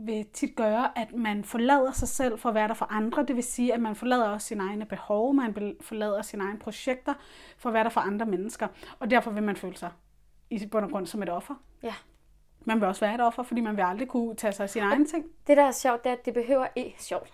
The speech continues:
Speaker 2: <laughs> lidt pudsigt, det er, at det behøver nemlig ikke at gå i gåseøjne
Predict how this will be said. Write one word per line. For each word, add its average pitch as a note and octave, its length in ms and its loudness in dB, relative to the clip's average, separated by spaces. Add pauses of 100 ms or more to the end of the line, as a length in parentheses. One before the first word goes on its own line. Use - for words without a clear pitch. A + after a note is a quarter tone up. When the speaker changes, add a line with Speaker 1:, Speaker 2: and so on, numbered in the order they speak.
(140)
Speaker 2:
<laughs> - 120 -20
lidt A#3+ 220 -4
pudsigt, D#4+ 360 0
det C4+ 80 4
er, B3 40 4
at - 180 -2
det A#3 100 -6
behøver B3 220 2
nemlig B3 260 -2
ikke - 260 -2
at D4 80 2 (300)
gå A#3 260 -2 (280)
i B3+ 40 -2
gåseøjne B3 480 -2